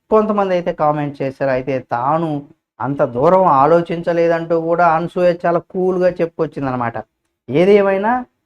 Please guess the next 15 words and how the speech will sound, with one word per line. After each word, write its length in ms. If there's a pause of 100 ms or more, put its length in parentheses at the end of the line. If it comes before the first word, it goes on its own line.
(180)
ఒక 140
రకంగా 380
చెప్పాలంటే 600
పవన్ 400
ఫ్యాన్స్ 380
నుండి 180
కూడా 180
అనసూయకి 580
ఇటువంటి, 580 (360)
ఆ, 100 (340)
ట్రోల్స్కి 580
గురికాక 480
తప్పలేదని 600
కూడా 180
చెప్పుకోవచ్చు. 500